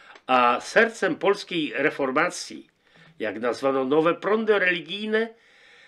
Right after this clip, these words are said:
biło w Małopolsce, w Krakowie i u nas, na Ponidziu. Nowa wiara dotarła i do Kazimierzy Wielkiej. Jej wyznawcą stał się słynny Mikołaj Rej,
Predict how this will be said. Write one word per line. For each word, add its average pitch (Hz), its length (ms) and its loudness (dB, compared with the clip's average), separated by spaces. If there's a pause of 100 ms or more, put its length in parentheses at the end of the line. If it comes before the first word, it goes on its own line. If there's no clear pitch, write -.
(120)
biło 214 480 6
w 151 100 -6
Małopolsce, 196 1000 2
w - 120 -10
Krakowie 165 920 2 (100)
i 208 140 -6 (140)
u 233 200 -4
nas, 110 360 -6
na 156 180 -2
Ponidziu. 190 760 -6 (1700)
Nowa 175 380 -8
wiara 175 400 -8
dotarła 175 580 -6
i 180 100 -10
do 165 120 -4
Kazimierzy 160 600 -4
Wielkiej. - 580 -8 (840)
Jej 175 340 2
wyznawcą 175 960 0 (180)
stał 175 340 2
się 180 160 -4
słynny 170 760 0 (260)
Mikołaj 156 800 6
Rej, 180 580 4